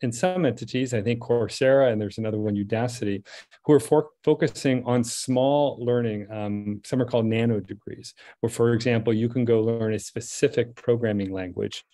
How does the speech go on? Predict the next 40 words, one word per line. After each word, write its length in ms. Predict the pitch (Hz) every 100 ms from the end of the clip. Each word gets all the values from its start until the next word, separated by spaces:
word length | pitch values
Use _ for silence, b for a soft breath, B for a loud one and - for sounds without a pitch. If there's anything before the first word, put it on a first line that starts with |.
| B B -
and 160 | 110
you 120 | 110 120
can 220 | 120 113
go 380 | 113 107 104 101 b -
be 80 |
very 200 | 110 120
valuable 640 | 113 107 98 107 107 101 98
in 60 |
a 40 | 95
company 440 | - 104 101 95 95
like 340 | 101 101 98
Neuro. 320 | 98 92 - - - B B B B -
Now, 80 | 139
I'd 80 |
like 140 | 147 202
to 100 | 185
focus 320 | 196 165 -
on, 340 | 143 120 120 - -
these 180 | 151 143
aren't 180 | 165
just 220 | 165 123 -
tech 240 | 143 -
jobs. 440 | - - - - _ _ B B B
When, 340 | 139 139 135 127
when 180 | 135
Neuro 300 | 135 202 196
deploys, 640 | 120 110 - 107 104 98 95
for 220 | - 107
example, 640 | 95 110 104 101 120 131
we 160 | 127 147
will 120 | 165
be 180 | 131 127
upscaling 720 | 143 143 - 143 135 135 127
and 100 | 120
creating 320 | 117 120 117 117
new 80 |
jobs 560 | 110 110 110 110 107 104 -
in 260 | 113 107
many 220 | 117 117
fields. 580 | 117 - 101 101 - -